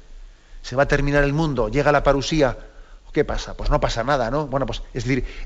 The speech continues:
ese tipo de, ¿eh? de ironización de nuestro agobio es que es muy bueno. Es muy bueno. Porque desenmascaramos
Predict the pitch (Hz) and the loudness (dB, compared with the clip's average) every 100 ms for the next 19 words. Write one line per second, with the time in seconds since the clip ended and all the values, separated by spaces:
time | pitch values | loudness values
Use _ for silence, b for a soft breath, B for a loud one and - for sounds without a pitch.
0 | - 165 233 220 180 127 123 117 98 - | -4 -2 0 0 0 2 2 2 0 -4
1 | 135 180 - - - - - - 120 117 | -6 -8 -10 -18 -20 -20 -18 -10 -6 -2
2 | 151 143 135 135 131 117 170 170 131 127 | 2 4 4 2 -2 0 2 2 2 -2
3 | - 117 123 160 143 - - 151 - 180 | -2 -2 0 2 2 0 -8 -6 -4 -2
4 | 175 156 175 139 101 - - - - - | -2 0 0 0 -6 -12 -14 -16 -18 -18
5 | - - - - - - - 143 143 147 | -20 -20 -20 -20 -20 -14 -6 -4 -2 0
6 | 160 117 - - - - - _ - b | 0 0 -10 -18 -20 -20 -20 _ -20 b
7 | b b b b b b b b b b | b b b b b b b b b b
8 | b b - - - 117 131 123 120 123 | b b -16 -10 -4 -2 0 2 2 2
9 | - 127 151 160 170 165 | 2 2 4 4 2 0